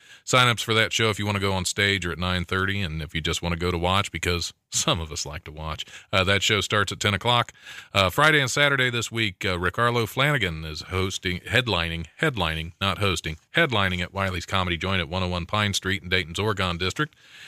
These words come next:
Wednesday through Saturday, Chris Porter headlines at Dayton Funny Bone. That's at the Green at eighty-eight Plum Street.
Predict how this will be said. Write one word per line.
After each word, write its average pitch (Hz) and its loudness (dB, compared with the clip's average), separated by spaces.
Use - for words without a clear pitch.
Wednesday 170 4
through 147 -4
Saturday, 123 2
Chris 113 -4
Porter 107 -2
headlines 98 0
at 85 -16
Dayton 101 -2
Funny 135 2
Bone. 117 0
That's 101 0
at 85 -10
the 80 -12
Green 120 2
at 107 -2
eighty-eight 98 0
Plum 135 0
Street. 135 -4